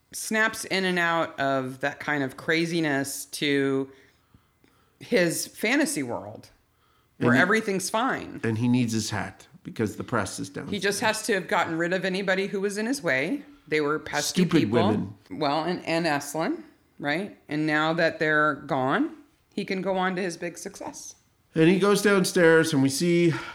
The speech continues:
Speaker 2: Doris, poor Doris, getting in an ambulance. Thankfully, Doris gets some help.
Speaker 1: Yeah, he doesn't wanna go downstairs initially, and Tom has to kind of convince him that the press are down there and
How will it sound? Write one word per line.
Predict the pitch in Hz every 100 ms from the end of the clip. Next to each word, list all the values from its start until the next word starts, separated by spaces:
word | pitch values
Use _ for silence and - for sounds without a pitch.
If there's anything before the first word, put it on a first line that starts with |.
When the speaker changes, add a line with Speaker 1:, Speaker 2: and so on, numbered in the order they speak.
| -
Speaker 2:
Doris, | - 156 151 147 147 - - - _ _
poor | - 175
Doris, | 123 117 107 135 143 - - - - -
getting | 127 123 120
in | 117
an | 117
ambulance. | 113 104 101 101 113
Thankfully, | - 165 165 127 110
Doris | 117 113 107 - - -
gets | 110 101
some | 98
help. | 104 98 107 - _ - - _
Speaker 1:
Yeah, | 190 190
he | 190
doesn't | 214 220 185
wanna | 175
go | 160 156
downstairs | 151 147 156 147
initially, | 151 147 - 147
and | 135
Tom | - 143 143
has | 131 -
to |
kind | 131 135
of | 127
convince | 143 143 160 160 -
him | 135 127
that | 127
the | -
press | - 139 143 -
are | 147
down | 135 131 127
there | 127 123 123 123 123
and | 120 120